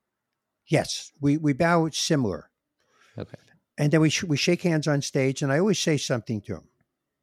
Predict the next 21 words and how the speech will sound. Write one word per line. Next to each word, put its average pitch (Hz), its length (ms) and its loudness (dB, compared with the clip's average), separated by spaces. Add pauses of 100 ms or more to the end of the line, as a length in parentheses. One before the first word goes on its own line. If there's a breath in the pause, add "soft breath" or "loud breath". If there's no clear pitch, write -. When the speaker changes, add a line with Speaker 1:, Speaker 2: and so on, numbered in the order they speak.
(180)
Speaker 2:
Mm-hmm. 87 140 -12 (500)
Speaker 1:
Like, 113 140 -6
"Hey, 160 140 2
great 139 280 2
show," 120 360 0
or, 107 140 -2
"That 117 120 -6
was 98 160 -6
really 117 180 0
funny." 107 520 -6 (500)
Like, 160 140 2
when 185 100 4
Speaker 2:
Mm-hmm. 202 240 2
Speaker 1:
I'm, 180 40 -12
when, 175 220 -4
when 165 140 0
I'm 202 180 2
Speaker 2:
"What's 107 220 -4
your 110 100 -2
name 95 240 -4
again?" 101 300 -2